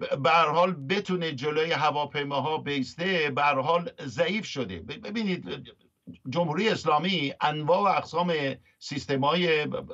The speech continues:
ساماندار رو داره. خیلی سریع می‌گم، باور سیصد و هفتاد و سه داره که خودش درست کرده،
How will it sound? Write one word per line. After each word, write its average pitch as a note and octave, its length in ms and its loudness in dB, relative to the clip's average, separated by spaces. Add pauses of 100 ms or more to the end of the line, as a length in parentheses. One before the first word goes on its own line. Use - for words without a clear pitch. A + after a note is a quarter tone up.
(140)
ساماندار C#3 640 2
رو F#3+ 80 0
داره. F#3+ 200 0
خیلی F#3+ 360 -2 (460)
سریع D#3+ 340 2
می‌گم، A#2 300 2
باور D3+ 400 4
سیصد D3 320 -6
و D#3 40 2
هفتاد C#3 340 0
و C#3 60 -4
سه F3+ 180 -6
داره F3 200 0
که C3+ 80 -10
خودش F3 300 -6
درست D#3 360 -6
کرده، D3+ 380 -2